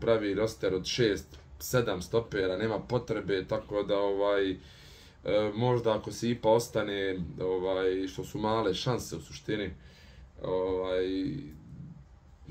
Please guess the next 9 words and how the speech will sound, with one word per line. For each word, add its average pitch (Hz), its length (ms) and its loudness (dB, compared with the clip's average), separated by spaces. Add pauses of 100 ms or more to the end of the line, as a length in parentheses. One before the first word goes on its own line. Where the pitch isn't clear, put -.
(320)
da 110 300 0
je, 104 80 4
da 107 100 4
je 101 120 0
to 117 160 2
neka 107 280 2
opcija, 113 440 4
ali, 104 180 4
ali 104 360 2